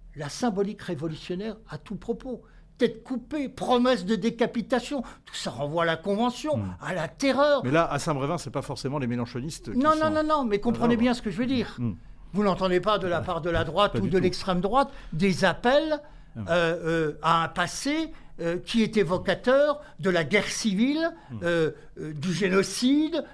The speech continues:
Speaker 1: euh, du massacre entre Français, et qui a servi de matrice, la terreur et la Convention, à tous les États totalitaires du vingtième
Speaker 2: Hmm.
Speaker 1: siècle, cher Vincent Roux.
Speaker 2: Hmm.
Speaker 1: C'est pas rien, cette symbolique.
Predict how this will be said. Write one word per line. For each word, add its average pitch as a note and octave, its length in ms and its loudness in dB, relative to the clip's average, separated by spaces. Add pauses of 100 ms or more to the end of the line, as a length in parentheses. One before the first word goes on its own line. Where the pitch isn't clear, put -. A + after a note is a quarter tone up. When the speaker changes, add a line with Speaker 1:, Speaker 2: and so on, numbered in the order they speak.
(100)
Speaker 1:
euh, E3+ 100 -4
du D#3+ 160 -4
massacre G#3 540 0
entre F#3 220 -6
Français, A#3 440 -2 (220)
et F#3 80 0
qui A#3+ 160 0
a A3+ 40 2
servi F#3+ 360 -2
de D#3 100 -2
matrice, G3 640 -2 (400)
la B2 80 -12
terreur D#3+ 420 0
et D3+ 40 0
la C#3 100 -2
Convention, E3 560 -6 (300)
à C3 100 -10
tous A3 220 -8
les F3 220 -4
États F3+ 200 -2
totalitaires E3+ 640 -4
du D3+ 260 -6 (280)
vingtième F#3 400 0
Speaker 2:
Hmm. A#3 40 2
Speaker 1:
siècle, D4+ 300 0
cher D#3 160 -6
Vincent D3 300 -4
Roux. D#3 180 -4 (100)
Speaker 2:
Hmm. A#2 60 -8 (220)
Speaker 1:
C'est F#3+ 160 0
pas G#3+ 160 4
rien, D4+ 340 4
cette - 220 -4
symbolique. G3+ 640 2